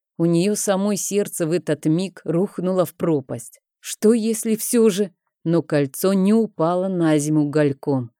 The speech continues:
Самоцветы в нём вдруг сменили цвет с красного на зелёный, потом опять на красный.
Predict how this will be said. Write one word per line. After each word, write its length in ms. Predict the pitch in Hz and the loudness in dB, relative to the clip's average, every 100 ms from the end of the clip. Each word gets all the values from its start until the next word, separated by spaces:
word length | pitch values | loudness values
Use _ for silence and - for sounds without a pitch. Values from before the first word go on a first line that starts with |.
| _ _ | _ _
Самоцветы 920 | - - 160 151 139 160 180 190 - 160 | -6 0 2 2 0 -2 -2 -2 0 0
в 20 | |
нём 320 | 165 180 170 | 2 0 0
вдруг 400 | 147 143 190 208 | -2 -2 -2 -2
сменили 560 | - 185 190 208 208 185 | -4 -2 0 0 0 -2
цвет 400 | - - 180 185 | -4 -4 -2 -2
с 80 | - | -4
красного 580 | 170 180 180 - 170 170 | -2 -2 -2 -2 0 2
на 140 | 165 | 2
зелёный, 680 | 147 160 151 190 190 180 170 _ _ | 2 0 2 0 -2 -6 -10 _ _
потом 360 | - 170 208 196 | -6 2 2 2
опять 380 | 190 208 202 - | -2 -2 -2 -2
на 160 | 180 | -2
красный. 640 | 170 151 143 127 - 120 | -2 -2 -2 -2 -6 -10